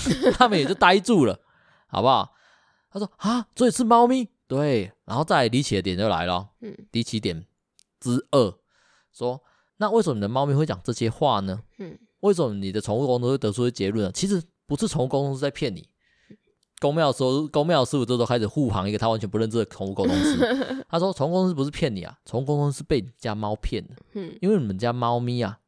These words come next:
Speaker 1: 发现它挥挥手，这些东西就会进来，
Speaker 2: 嗯。
Speaker 1: 然后越挥越多，越挥越多。然后呢，有一次挥到一只很大只的，
Speaker 2: 嗯。
Speaker 1: 它吓住了，所以它才开始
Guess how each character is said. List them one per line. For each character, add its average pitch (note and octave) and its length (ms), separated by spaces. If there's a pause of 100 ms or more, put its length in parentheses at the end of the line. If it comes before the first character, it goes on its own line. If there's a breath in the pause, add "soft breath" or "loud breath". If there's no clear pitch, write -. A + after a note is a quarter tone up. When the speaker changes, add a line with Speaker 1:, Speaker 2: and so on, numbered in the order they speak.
Speaker 1:
发 F#3 200
现 F3+ 240 (160 soft breath)
它 E3 180 (320)
挥 F#3+ 160
挥 E3+ 280
手， A2 320
这 C3+ 80
些 C#3 40
东 B2 160
西 A#2 100
就 A#2+ 80
会 A#2+ 60
进 A#2 340
来， - 200 (200 soft breath)
Speaker 2:
嗯。 G3 120
Speaker 1:
然 B2 120
后 - 120
越 G3 200
挥 D3+ 360
越 D3+ 160
多， B2 400
越 F#3+ 160
挥 D#3 240
越 D3 220
多。 B2 340 (520)
然 D#3+ 160
后 B3 180
呢， F#3+ 240 (220)
有 C#3+ 180
一 G3+ 40
次 B3+ 180
挥 G3+ 180
到 G3+ 200
一 F#3 40
只 F#3+ 160
很 B2 240
大 D3 220
只 C3+ 180
的， A#2 280 (320)
Speaker 2:
嗯。 - 120
Speaker 1:
它 C3+ 120
吓 C#3 280
住 C#3 260
了， F2+ 120
所 B2+ 160
以 - 20
它 C3 120
才 A2+ 80
开 A#2+ 120
始 G2+ 120